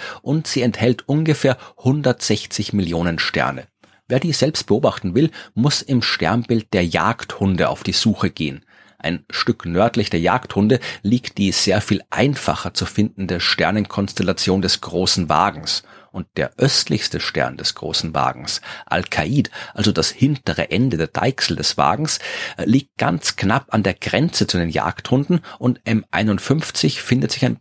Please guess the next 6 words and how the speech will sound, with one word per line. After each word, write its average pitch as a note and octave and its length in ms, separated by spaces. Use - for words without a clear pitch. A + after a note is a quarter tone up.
bisschen C#3+ 480
östlich - 540
und G2+ 160
südlich - 360
von E2+ 160
Alkaid. - 640